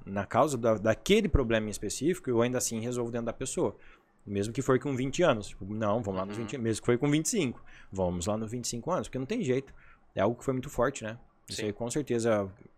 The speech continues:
Speaker 1: se não tá ferrando agora, vai ferrar mais pra frente. Então já é melhor já resolver.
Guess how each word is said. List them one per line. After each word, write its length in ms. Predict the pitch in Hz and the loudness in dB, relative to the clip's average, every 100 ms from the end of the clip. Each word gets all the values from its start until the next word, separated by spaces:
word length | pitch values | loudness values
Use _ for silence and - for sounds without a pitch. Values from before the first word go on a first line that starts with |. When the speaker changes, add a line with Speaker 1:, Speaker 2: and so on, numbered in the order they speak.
| _ - | _ 0
Speaker 1:
se 160 | - 151 | 2 4
não 120 | 156 | 6
tá 120 | 175 | 6
ferrando 300 | 190 156 151 | 8 8 8
agora, 200 | 131 127 | 8 8
vai 80 | 151 | 6
ferrar 280 | 165 147 151 | 4 6 4
mais 120 | 156 | 2
pra 100 | - | -2
frente. 420 | - 123 - - - - - - - - _ _ - _ _ _ _ _ - _ 131 | -2 -4 -6 -16 -20 -20 -20 -16 -16 -18 _ _ -20 _ _ _ _ _ -20 _ -12
Então 260 | 98 101 | -4 0
já 100 | 98 | 4
é 40 | 107 | 4
melhor 220 | 110 104 | 4 0
já 100 | 107 | -2
resolver. 420 | 110 113 139 113 | -4 -6 -6 -8